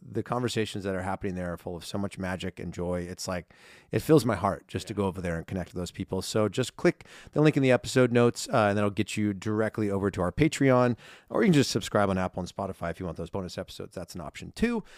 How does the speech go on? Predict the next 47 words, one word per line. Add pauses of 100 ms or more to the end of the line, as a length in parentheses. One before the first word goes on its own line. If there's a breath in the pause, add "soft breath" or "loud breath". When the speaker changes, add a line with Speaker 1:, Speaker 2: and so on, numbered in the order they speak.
(220 loud breath)
Speaker 1:
Um,
all
right,
so, (720)
oh,
and
we
should
say, (480)
this
is
just
part
one. (120)
Speaker 2:
That's
right.
We (180)
Speaker 1:
That's
Speaker 2:
gotta
Speaker 1:
right.
Speaker 2:
do
five
through
one.
Speaker 1:
That's
coming
up
next
week,
so
make
sure
you
Speaker 2:
Very
excited.
Speaker 1:
subscribe
to
come
back
for
that.
Okay, (600 loud breath)
number
six, (880 loud breath)
I'm
torn. (340)
Speaker 2:
Okay.